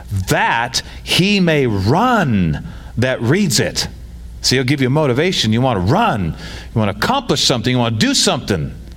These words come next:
"For the vision is yet for an appointed time, but at the end it shall speak and not lie. Though it tarry,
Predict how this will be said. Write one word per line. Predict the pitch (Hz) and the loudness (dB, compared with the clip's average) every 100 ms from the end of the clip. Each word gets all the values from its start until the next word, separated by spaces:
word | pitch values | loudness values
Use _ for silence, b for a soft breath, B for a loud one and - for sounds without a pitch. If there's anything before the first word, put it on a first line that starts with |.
| - - - - - - B B B B B B B | -16 -18 -16 -16 -16 -16 B B B B B B B
"For | - 165 | -2 0
the | 143 | 0
vision | 135 208 220 254 | 2 2 2 2
is | 208 131 | 2 2
yet | 175 196 | 2 0
for | - 156 | 0 0
an | |
appointed | 131 - 151 165 214 | 0 0 0 2 0
time, | 208 165 123 127 139 123 | 2 2 2 2 0 0
but | 147 | 0
at | 147 143 | 0 0
the | 139 156 | 0 2
end | 160 190 170 | 2 2 2
it | 165 | 2
shall | - 180 | 2 2
speak | - - 131 117 123 139 | 0 0 0 0 0 -2
and | 127 | 0
not | 135 127 | 2 2
lie. | 147 131 104 | 2 2 2
Though | 98 131 160 | 2 2 2
it | 170 - | 0 -2
tarry, | - 277 262 147 135 135 | -2 0 2 2 2 0